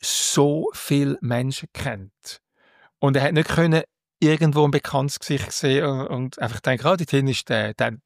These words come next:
fährt er gerade drauf los, «Hey!» und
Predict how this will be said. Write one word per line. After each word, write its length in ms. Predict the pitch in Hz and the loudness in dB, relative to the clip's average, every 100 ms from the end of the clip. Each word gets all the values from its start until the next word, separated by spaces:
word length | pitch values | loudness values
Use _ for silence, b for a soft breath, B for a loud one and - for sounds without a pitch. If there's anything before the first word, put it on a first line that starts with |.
| _ _ _ _ - | _ _ _ _ -14
fährt 320 | - 151 139 | 0 0 2
er 60 | |
gerade 360 | 127 123 127 131 | 0 2 2 2
drauf 220 | 127 110 | -2 0
los, 260 | 139 151 - | 0 0 -2
«Hey!» 580 | - - 571 - - 147 | -2 0 0 -2 -6 -6
und 180 | 143 139 | -6 -6